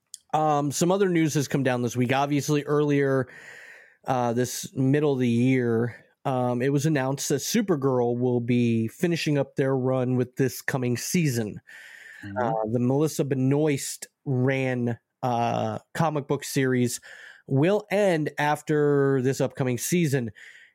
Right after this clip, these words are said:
Speaker 1: It has now come out that the Crest Williams led Black Lightning
Speaker 2: Mm-hmm.
Speaker 1: will also be ending after this season.
Speaker 2: Yep. And I'll, I'll admit, um, I have,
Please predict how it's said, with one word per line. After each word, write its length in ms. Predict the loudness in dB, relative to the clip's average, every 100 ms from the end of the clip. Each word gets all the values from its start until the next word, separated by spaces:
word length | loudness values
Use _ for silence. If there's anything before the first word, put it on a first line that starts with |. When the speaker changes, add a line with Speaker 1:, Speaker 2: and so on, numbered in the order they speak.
| -4
Speaker 1:
It 160 | 0 0
has 300 | 0 -2 0
now 300 | 2 2 0
come 240 | 0 0
out 240 | 0 0
that 140 | -4 -4
the 80 | -4
Crest 520 | -2 -2 -2 -6 -2
Williams 920 | 0 2 2 2 2 -2 -2 -6 -10 _ _ -2
led 500 | 2 2 2 0 -4 -6
Black 400 | -2 0 0 -4 -6
Lightning 580 | -2 2 0 0 -2 0
Speaker 2:
Mm-hmm. 400 | -4 -10 -14 -14 -14 _
Speaker 1:
will 260 | 0 0 -4 0
also 360 | 2 2 2 0
be 180 | 2
ending 260 | 0 0 0
after 240 | 0 0 0
this 180 | -2
season. 440 | -2 -2 -2 -8 -12 _ _ _ _ _ _ _ _ _ _ _ _
Speaker 2:
Yep. 220 | -12 -12 -12 _ _ -4
And 300 | 2 2 0 2
I'll, 380 | 2 2 -2 -2
I'll 240 | 0 0
admit, 600 | -2 -2 -2 -4 -12 -18 -10 -4
um, 680 | 0 2 0 -4 -8 -12 _ _ -4
I 300 | -2 -2 -4
have, 200 | -6 -8